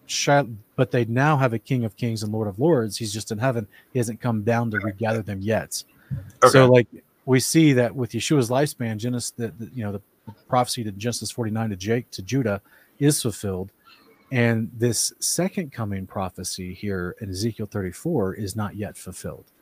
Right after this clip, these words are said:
Speaker 1: So it's
Speaker 2: Sure.
Speaker 1: kind of interesting of that, but he's promising them, I know, I know the problem. Like, I can see what's the problem in Israel. You got bad shepherds. I'm gonna send you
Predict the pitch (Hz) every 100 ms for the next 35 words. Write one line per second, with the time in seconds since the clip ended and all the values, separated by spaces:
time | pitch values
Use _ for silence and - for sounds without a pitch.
0 | _ _ - - 113 - 175 135 151 143
1 | 117 - 98 95 101 113 107 104 - -
2 | - 123 123 - 165 226 160 110 92 90
3 | 98 _ - _ - - 135 139 165 151
4 | 139 143 190 160 - 135 113 69 73 _
5 | 104 - 120 131 - - 180 147 - -
6 | - 123 117 107 101 110 101 95 87 101
7 | 120 110 123 110 - 196 - - - _
8 | - - - 120 151 160 151 - 135 117
9 | 113 110